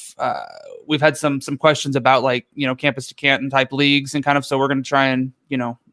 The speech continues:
dive into that a little bit more, kinda how we look at things and, and what, you know, maybe some strategies are. Um, but, uh, we actually, so it was actually Ricky, who's my co-host, to him and his, his other co-host for a music, uh, movie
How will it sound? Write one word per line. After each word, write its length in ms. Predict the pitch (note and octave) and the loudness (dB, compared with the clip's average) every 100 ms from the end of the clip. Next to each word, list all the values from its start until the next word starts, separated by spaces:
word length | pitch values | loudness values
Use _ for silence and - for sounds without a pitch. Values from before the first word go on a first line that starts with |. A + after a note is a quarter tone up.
| _ | _
dive 240 | D#3+ D3+ D3 | 2 4 2
into 160 | C#3+ | 2
that 160 | C#3 C3 | 2 2
a 20 | |
little 220 | B2+ C3 | 2 0
bit 120 | C3 | 0
more, 200 | B2+ C3 | 0 0
kinda 180 | B2+ C3 | 2 2
how 160 | C#3 C3+ | 2 2
we 320 | C3+ D3 C#3+ | 4 4 4
look 260 | B2+ C3 C3 | 2 0 0
at 140 | B2+ | -4
things 400 | C3 B2 C#3 C3+ | -4 -4 -4 -6
and, 180 | B2 A#2+ | -8 -6
and 160 | B2 B2 | -6 -4
what, 200 | B2+ - | -4 -4
you 140 | - C3 | -12 -8
know, 80 | A#2+ | -4
maybe 200 | B2+ B2+ | -2 -4
some 160 | - | -6
strategies 480 | - C3 B2 A#2+ B2 | -2 2 2 0 2
are. 220 | B2 B2 - - - - - - | 2 2 -2 -20 -20 -20 -20 -2
Um, 600 | D3 D3+ C3+ B2 A2+ A2+ A2+ _ _ _ C3 | 4 6 6 4 0 -6 -16 _ _ _ -2
but, 220 | F3+ E3+ | 4 6
uh, 180 | D#3 D3 C#3+ | 6 4 2
we 140 | D#3+ | 2
actually, 420 | F3+ - A#3+ G3 | 0 -2 -2 -2
so 180 | D#3+ E3 | 0 0
it 40 | |
was 140 | C#3+ C#3 | 0 2
actually 280 | D#3 D3 C3 | 0 0 -2
Ricky, 300 | C#3+ C#3+ C3 | -2 -2 -4
who's 140 | C3 | -2
my 120 | C3 | -4
co-host, 440 | B2+ C#3 C3+ C3 - | 0 2 2 -2 -4
to 100 | C#3+ | -2
him 200 | D#3+ D#3 | 0 0
and 100 | C#3+ | 2
his, 180 | C#3 C3 | 0 0
his 160 | C#3 | 0
other 400 | C#3 C3+ B2+ B2 - _ - | 0 2 -2 -6 -14 _ -2
co-host 380 | C#3+ B2+ C#3 - | 0 2 0 0
for 120 | C#3 | -2
a 40 | |
music, 420 | C#3 D3 C3 B2+ | 0 0 0 -2
uh, 160 | C#3 C3+ | 0 0
movie 440 | D3 D#3+ C#3 B2+ | 4 4 2 -2